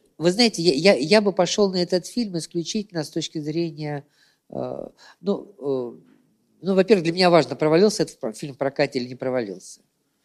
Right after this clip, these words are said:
Судя по всему, он провалился. В, в, в остальном он, он может быть интересен тем, насколько официальная пропаганда имеет возможность, ну, как бы сказать,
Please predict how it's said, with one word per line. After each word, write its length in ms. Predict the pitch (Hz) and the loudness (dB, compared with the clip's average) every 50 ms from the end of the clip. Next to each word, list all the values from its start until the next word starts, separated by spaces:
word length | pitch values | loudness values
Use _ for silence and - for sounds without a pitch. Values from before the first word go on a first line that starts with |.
| _ _ _ _ _ | _ _ _ _ _
Судя 260 | - - 175 165 156 | -6 -6 -4 -4 -4
по 100 | - 147 | -6 -6
всему, 240 | - - 147 151 160 | -6 -6 -6 -6 -6
он 100 | 143 127 | -6 -6
провалился. 680 | - 127 127 127 120 104 98 80 - - - - - _ _ _ _ _ _ _ _ _ _ _ _ - - - - - _ _ _ - | -6 -6 -6 -6 -6 -6 -8 -12 -16 -16 -18 -18 -20 _ _ _ _ _ _ _ _ _ _ _ _ -20 -20 -20 -20 -20 _ _ _ -16
В, 80 | 143 - | -16 -14
в, 1160 | - 131 120 120 123 127 131 135 127 135 135 135 135 143 151 139 135 147 131 120 147 160 165 | -12 -10 -10 -8 -8 -8 -8 -8 -6 -6 -6 -4 -2 0 0 0 0 -2 -4 -4 -6 -4 -2
в 40 | 185 | -2
остальном 480 | 185 - 240 254 285 302 330 311 262 | 0 2 2 2 2 2 0 2 2
он, 100 | 226 196 | 0 0
он 420 | 196 170 190 185 208 - 147 170 170 | 0 0 -2 -2 -4 -6 -10 -6 -2
может 200 | 202 196 175 - | 0 0 0 -2
быть 160 | 190 - 180 | -4 -10 -4
интересен 400 | 165 185 185 180 170 - 185 - | 0 2 2 2 2 -2 -6 -6
тем, 180 | - 254 233 | -2 -2 -2
насколько 340 | 208 180 - - 190 170 - | 0 -2 -4 -2 -2 -2 0
официальная 540 | 165 156 170 151 - - 165 151 143 143 135 | -2 -2 -4 -4 -2 0 0 0 0 -2 -6
пропаганда 680 | 131 - 139 - - 151 156 190 202 202 180 160 143 - - - - - - _ - | -6 -8 -4 -2 -2 0 0 0 -2 -2 -2 -2 -4 -4 -6 -16 -18 -18 -16 _ -10
имеет 300 | 156 160 180 165 - 160 | -2 2 2 2 4 4
возможность, 680 | 156 151 139 156 175 190 196 170 160 151 143 - - - | 4 2 2 0 -2 -2 -2 -2 -2 -6 -8 -8 -10 -12
ну, 60 | 175 | -12
как 180 | - - 143 147 | -10 -10 -8 -6
бы 80 | 147 143 | -8 -8
сказать, 480 | - - 147 135 139 143 135 - - | -4 -2 -2 0 2 0 0 -2 -6